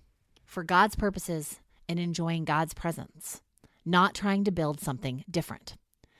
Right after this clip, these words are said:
And wielding any of those three, self-reliance, hyper-attraction,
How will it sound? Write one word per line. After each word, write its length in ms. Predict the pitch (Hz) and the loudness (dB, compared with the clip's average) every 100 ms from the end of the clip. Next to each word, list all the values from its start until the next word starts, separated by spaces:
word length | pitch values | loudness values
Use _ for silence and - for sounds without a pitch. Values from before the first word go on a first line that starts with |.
| _ _ _ _ - | _ _ _ _ 2
And 300 | 196 180 175 | 4 4 2
wielding 480 | 226 277 220 202 196 | 2 2 4 2 2
any 300 | 196 233 - | 2 2 2
of 140 | 185 | 2
those 300 | 190 185 - | 4 2 0
three, 420 | - 165 147 143 - _ _ _ _ _ | -4 -2 -2 -4 -8 _ _ _ _ _
self-reliance, 1040 | - 190 - 180 185 196 185 160 - - - _ _ _ _ | 4 4 4 4 8 8 6 2 -6 -10 -12 _ _ _ _
hyper-attraction, 1160 | - 190 202 196 180 - 170 - - 156 147 | 0 0 2 0 0 0 0 0 -2 -2 -4